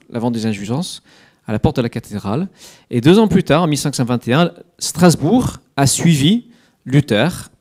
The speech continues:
et le culte protestant était adopté ici. Et la clé de la question, la clé de cette contestation, pardon, c'était la question, qui a l'autorité,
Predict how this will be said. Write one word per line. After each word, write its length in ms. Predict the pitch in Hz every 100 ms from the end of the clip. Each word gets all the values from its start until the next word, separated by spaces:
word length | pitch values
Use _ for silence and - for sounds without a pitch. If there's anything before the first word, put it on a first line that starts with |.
| _ _ _ _ _ -
et 280 | 123 156 -
le 100 | 123
culte 220 | - 151
protestant 480 | - 127 110 - 135
était 200 | 143 117
adopté 400 | 113 117 - 117
ici. 300 | 107 - 92 - _ _ _ _ _ _ _ _ - - - - - _
Et 220 | 170 180 -
la 160 | 165 175
clé 400 | - - 269 277
de 80 |
la 140 | 233 202
question, 500 | 160 - - 107 156 _ _ 135
la 140 | 135
clé 460 | - 190 208 220 -
de 60 | 147
cette 180 | 147 -
contestation, 720 | 165 156 131 - 120 117 131
pardon, 320 | 110 107 143 - _ _ _ _ _ _ _ _
c'était 280 | - 196 311
la 100 | 220
question, 540 | - 120 - 107 180 - _ _ _ _
qui 400 | - 233 294 - _ _ _ -
a 100 | 151
l'autorité, 720 | 175 190 165 147 - 113 170